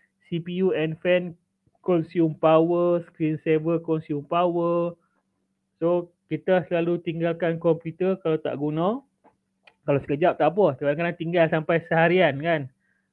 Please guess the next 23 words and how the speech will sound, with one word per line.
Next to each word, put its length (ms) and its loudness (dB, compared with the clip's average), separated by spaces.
Ha, 240 -10
esok 320 -4
mai 160 -2
buka, 320 -4
tinggalkan 400 -2
dia 240 0
sleep 240 -4
sampai 400 -2
kadang-kadang 320 -4
berhari-hari 560 0
pun. 240 -2
So, 160 0
sebenarnya, 640 0
uh, 480 -4
kita 160 -2
biar 240 0
macam 320 -4
tu, 240 0
dia 240 2
masih 400 -2
lagi 320 -2
consume, 720 -4
uh, 320 -6